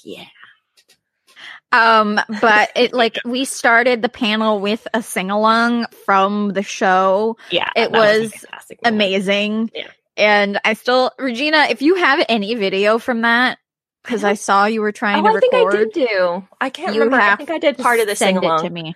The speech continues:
Speaker 1: Yeah, I did part of the sing-along. I don't think I did the whole thing 'cause there was, like, this musical interlude that went on a little too long for me to record it, but I think I did the beginning of it. I'll have to see.
Speaker 2: Um,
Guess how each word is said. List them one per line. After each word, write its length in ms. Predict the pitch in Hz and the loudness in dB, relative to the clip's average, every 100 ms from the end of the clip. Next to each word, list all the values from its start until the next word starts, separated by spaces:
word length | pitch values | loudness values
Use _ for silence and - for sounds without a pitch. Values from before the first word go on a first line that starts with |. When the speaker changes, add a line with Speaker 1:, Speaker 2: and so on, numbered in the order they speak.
| _ | _
Speaker 1:
Yeah, 160 | 214 202 | 0 0
I 100 | 190 | 2
did 140 | 262 | 0
part 180 | 254 254 | 0 0
of 80 | 220 | 0
the 100 | 208 | -4
sing-along. 400 | 196 196 175 160 | -4 0 0 2
I 60 | |
don't 140 | 175 214 | 0 0
think 140 | 233 | 0
I 60 | 233 | 0
did 140 | 214 | 2
the 60 | 190 | 2
whole 180 | 196 180 | 2 0
thing 280 | 170 165 | 0 0
'cause 180 | 160 170 | 0 -2
there 120 | 165 | 0
was, 160 | 160 165 | 0 0
like, 140 | 165 165 | 0 0
this 160 | 170 | -2
musical 400 | 175 170 180 151 | 0 0 2 2
interlude 420 | 151 156 156 151 | 2 2 2 2
that 100 | - | 0
went 140 | - 110 | -2 0
on 160 | 104 | 0
a 80 | 90 | 0
little 220 | 98 107 | 0 -2
too 180 | - - | -2 -4
long 240 | 85 98 175 | -2 -2 -2
for 140 | - | -6
me 100 | - - | -8 -6
to 80 | |
record 340 | - - - - | -6 -4 -6 -6
it, 80 | - - | -10 -4
but 200 | - - _ - | -2 -2 _ -6
I 560 | - 494 403 494 - - 233 | -4 -4 -2 -2 -2 -2 0
think 180 | 208 190 | 0 -2
I 40 | |
did 140 | 170 160 | -2 -2
the 60 | 156 | -2
beginning 400 | - 120 101 90 | -2 -4 -4 -2
of 120 | - | 0
it. 180 | 107 - | 0 0
I'll 80 | |
have 140 | 185 175 | 0 2
to 60 | |
see. 60 | 254 | 4
Speaker 2:
Um, 440 | 240 233 226 214 | 4 4 2 -2